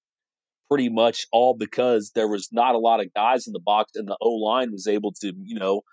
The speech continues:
cover some people up. And, you know, he's an electric playmaker with the ball in his hands. He's breaking tackles, fighting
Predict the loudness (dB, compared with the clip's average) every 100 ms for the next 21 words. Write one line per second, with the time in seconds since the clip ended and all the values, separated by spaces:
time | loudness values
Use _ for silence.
0 | _ _ _ -8 0 0 0 -4 -6 -4
1 | -6 -2 4 4 2 -6 -4 0 0 0
2 | 0 -2 -4 -10 -8 -2 -2 -2 -8 -8
3 | -4 0 0 0 -4 -4 -8 -8 -2 2
4 | 4 2 -4 -8 -8 -8 -10 -10 0 0
5 | 0 -6 0 2 0 -4 -8 -2 0 0
6 | -6